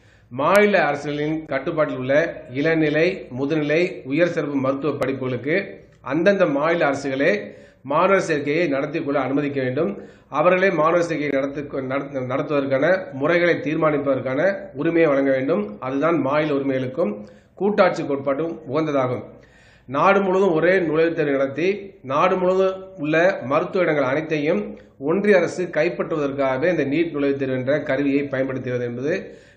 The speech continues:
வெட்ட வெளிச்சமாகிறது. ஏனென்று சொன்னால், ஏற்கனவே ஒன்றிய அரசாங்கம் நீட் நுழைவுத் தேர்வு நட-, நடத்தி மதிப்பெண்ணை மட்டும் கொடுத்து விடுவோம், அந்தந்த மாநிலங்கள் ம-, மாணவர் சேர்க்கை நடத்தி கொள்ளலாம் என்று, ஆ, ஆ, சொ-, சொன்னார்கள். ஆனால் திடீரென்று சென்ற ஆண்டு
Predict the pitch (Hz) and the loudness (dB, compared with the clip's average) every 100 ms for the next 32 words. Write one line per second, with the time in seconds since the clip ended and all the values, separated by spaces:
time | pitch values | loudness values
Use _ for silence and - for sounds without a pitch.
0 | - 143 165 180 160 139 135 131 127 147 | -8 -2 2 2 2 0 0 0 -2 0
1 | 190 - 131 147 156 131 139 175 208 - | -2 -4 -2 0 0 -2 0 2 0 -8
2 | - - _ 143 175 170 185 190 151 160 | -18 -20 _ 2 4 4 4 4 2 2
3 | 175 160 147 139 165 220 - - - _ | 2 2 0 0 0 -2 -10 -18 -20 _
4 | _ 160 208 233 180 165 165 156 143 143 | _ -2 0 0 0 2 2 0 0 0
5 | 147 147 139 139 165 202 127 131 180 202 | 0 0 -2 -2 0 0 0 0 -2 0
6 | 180 165 147 170 147 143 147 139 139 185 | 0 2 0 -2 -2 -4 -2 0 2 0
7 | - - 131 165 185 175 156 139 - - | -2 -6 -4 2 2 4 4 2 -2 -14
8 | 127 139 175 170 156 175 214 - - - | -6 0 2 2 2 0 -2 -8 -18 -20
9 | _ _ - 143 147 185 185 170 151 139 | _ _ -6 -2 2 2 2 0 0 -2
10 | 147 151 147 143 139 131 156 147 123 - | -2 -4 0 0 0 0 2 2 0 -6
11 | 139 131 127 131 131 127 - 143 123 135 | -6 -4 -4 -2 -2 -4 -4 -8 -6 0
12 | 147 143 139 196 - - 151 160 135 160 | 2 2 2 0 -2 -8 -2 -2 -2 0
13 | 180 175 175 139 151 156 156 143 175 208 | 2 2 0 -2 0 2 2 2 0 -2
14 | - | -10